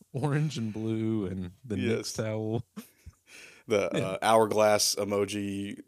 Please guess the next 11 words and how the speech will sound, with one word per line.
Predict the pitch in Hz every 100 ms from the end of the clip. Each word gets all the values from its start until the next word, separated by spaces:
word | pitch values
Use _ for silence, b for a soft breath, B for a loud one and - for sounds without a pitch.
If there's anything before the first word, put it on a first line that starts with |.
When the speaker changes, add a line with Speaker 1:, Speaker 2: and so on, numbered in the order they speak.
| 113
Speaker 2:
time's | 117 107 101
Speaker 1:
Mm-hmm. | 104
Speaker 2:
almost | 104 98 -
up | 104 -
for, | - 107 98
uh, | 110
<laughs> | - _
for | - 202
the | 120
Lakers. | 110 110 123 113 -
<laughs> | -